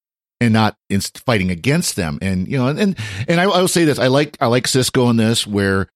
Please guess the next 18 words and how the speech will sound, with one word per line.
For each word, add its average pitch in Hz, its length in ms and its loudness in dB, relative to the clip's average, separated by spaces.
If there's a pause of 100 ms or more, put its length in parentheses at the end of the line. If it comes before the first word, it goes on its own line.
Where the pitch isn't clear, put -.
(280)
he's 120 240 -2
trying 120 640 0
to 127 100 -4
find 101 720 0
the 107 80 -2
middle 101 240 0
ground. 90 420 -2
He's 90 140 -8
trying 110 340 -2
to 113 80 -4
find, 95 640 -2 (460)
you 92 120 -4
know, 85 120 -2
ways 123 340 0
to 104 60 -10
do 110 220 2
it - 80 -4 (220)
well, 104 600 0